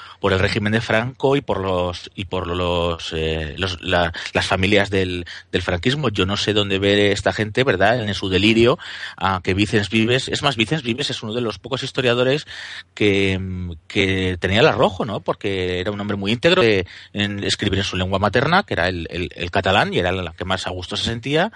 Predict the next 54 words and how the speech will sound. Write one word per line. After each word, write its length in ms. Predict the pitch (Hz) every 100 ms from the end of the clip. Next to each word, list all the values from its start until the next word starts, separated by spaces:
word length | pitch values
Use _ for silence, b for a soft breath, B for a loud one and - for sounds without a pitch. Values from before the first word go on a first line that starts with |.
| B B B B
y 140 | - 98
que 120 | 98
en 100 | 90
la 100 | 90
que, 480 | 90 87 85 82 80
bueno, 200 | 110 165
él 120 | 113
desarrollaba 560 | 123 - 92 101 101 110
parte 240 | 104 98
de 80 | 104
su, 380 | 95 - 92 85 B B B B B
de 100 | 104
su 160 | - 95
trabajo 280 | 98 101
historiográfico, 760 | 110 - 90 82 147 190 135 104
y 360 | 98 95 92 85 - -
me, 180 | 95 98
por 340 | 95 95 - 95
eso 120 | -
me, 140 | 110
me, 240 | 85 95 90
verdaderamente 760 | 78 92 90 90 98 104 131
me, 120 | 127
me 140 | 90 90
causa 540 | 90 90 98 110 110
estupor. 540 | 85 - 98 - 139 101
Y 40 |
luego 200 | 107 185
está 260 | 196 165 147
el 100 | 131
otro 180 | 127
caso 240 | 123 123 151
de, 180 | 123 98
de 380 | - - -
un 60 | 101
historiador 460 | 107 120 113 120 117
que 420 | 107 98 98 98
est-, 180 | - -
en, 140 | 107 107
en 120 | 101
este 160 | 107 107
caso, 400 | 120 113 110 104 B B B -
eh, 140 | 95
pues 200 | 90 104
sigue 280 | - - 98
vivo, 260 | 95 131 160
que 80 |
es 60 | 107
Josep 240 | 107 104 101
Fontana, 520 | 104 104 151 151 -
que 80 | 110
es 140 | -
un 120 | 113
historiador 680 | 107 - 113 110 113 120 123